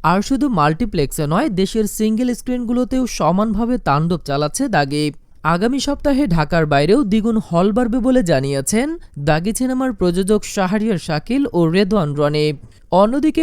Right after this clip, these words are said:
মঙ্গলবার দিন দেশের সবচেয়ে বড় সিনেপ্লেক্স স্টার সিনেপ্লেক্সের সবগুলো শাখায় খোঁজ নিয়ে জানা যায়, আজ দাগির সিনেমার সবগুলো শোর টিকিট সোল্ড আউট, এমনকি বুধবারের দিনের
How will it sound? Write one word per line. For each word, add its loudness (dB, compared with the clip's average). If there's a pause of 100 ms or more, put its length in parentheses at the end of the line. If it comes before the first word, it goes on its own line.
মঙ্গলবার 2
দিন 0
দেশের 2
সবচেয়ে -2
বড় 4
সিনেপ্লেক্স -2 (340)
স্টার 2
সিনেপ্লেক্সের -2
সবগুলো 0
শাখায় -2
খোঁজ 2
নিয়ে 0
জানা 0
যায়, 4 (280)
আজ 4
দাগির 0
সিনেমার -2
সবগুলো 2
শোর 0
টিকিট -2
সোল্ড 0
আউট, 2 (260)
এমনকি 0 (340)
বুধবারের 4
দিনের 2